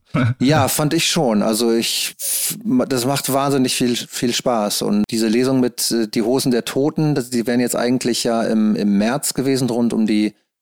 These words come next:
Speaker 2: Lit Cologne und um die, äh, Leipziger Buchmesse. Das wurde dann ja alles abgesagt. Und jetzt wurde es halt verschoben auf den Herbst und sind nur noch drei statt fünf Auftritte, glaub ich.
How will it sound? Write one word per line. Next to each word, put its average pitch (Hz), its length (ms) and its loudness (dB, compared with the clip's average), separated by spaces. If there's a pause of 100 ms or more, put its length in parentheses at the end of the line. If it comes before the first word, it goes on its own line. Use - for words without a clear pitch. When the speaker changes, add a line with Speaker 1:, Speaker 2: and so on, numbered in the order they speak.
Speaker 2:
Lit 120 160 -2
Cologne 120 480 2
und 117 80 0
um 107 120 0
die, 104 180 2
äh, 101 320 0
Leipziger 110 420 -2
Buchmesse. 135 540 -2 (360)
Das - 80 -10
wurde 110 100 -2
dann 107 140 2
ja 101 80 2
alles 101 180 -2
abgesagt. 123 680 -2 (220)
Und 113 120 -4
jetzt - 180 -6
wurde 113 160 -4
es - 120 -4
halt 104 140 -2
verschoben 123 760 0
auf - 480 -4 (400)
den 104 580 2
Herbst 135 720 -2
und 127 220 0 (400)
sind 131 200 0
nur 127 120 2
noch 131 220 0
drei 156 800 0 (260)
statt - 380 -4
fünf 151 480 -2
Auftritte, 143 680 -4
glaub 139 380 0
ich. 156 340 -2